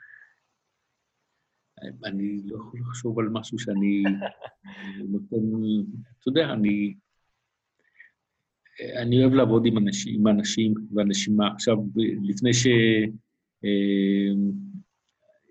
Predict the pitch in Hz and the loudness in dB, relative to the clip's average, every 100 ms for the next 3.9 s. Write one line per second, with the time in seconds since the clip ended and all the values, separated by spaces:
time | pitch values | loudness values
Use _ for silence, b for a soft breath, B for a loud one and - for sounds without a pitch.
0 | - - - 117 - 110 110 110 110 104 | -20 -18 -18 -16 -6 0 2 2 2 4
1 | 120 127 123 123 123 - 123 - 117 113 | 4 4 4 4 2 2 0 0 -2 0
2 | 110 110 107 107 123 104 104 107 107 104 | 0 0 0 0 0 0 0 -2 -2 0
3 | 104 98 98 - - 101 92 90 | 2 2 2 -4 -4 -2 -2 -4